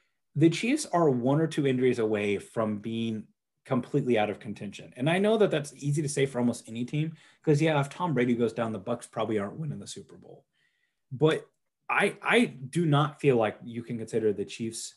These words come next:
Super Bowl contenders if Travis Kelce or Tyreek Hill goes down. And the Buccaneers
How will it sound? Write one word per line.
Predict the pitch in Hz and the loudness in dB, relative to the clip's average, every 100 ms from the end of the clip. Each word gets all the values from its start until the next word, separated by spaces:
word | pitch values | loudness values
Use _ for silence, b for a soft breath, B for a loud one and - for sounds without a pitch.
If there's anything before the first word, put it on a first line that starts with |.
| _ | _
Super | - 135 | -4 0
Bowl | 127 120 | 2 2
contenders | 107 104 107 101 92 | 0 -4 -4 -4 -8
if | 139 - | -12 -12
Travis | - 110 101 | -10 -10 -10
Kelce | 104 92 | -12 -14
or | 92 | -18
Tyreek | - - - | -20 -20 -20
Hill | 82 73 - - | -20 -20 -20 -20
goes | - - | -20 -20
down. | - - - _ _ _ - | -20 -20 -20 _ _ _ -4
And | 139 143 | 2 2
the | |
Buccaneers | 131 180 185 160 151 147 147 | 2 0 0 0 2 0 -4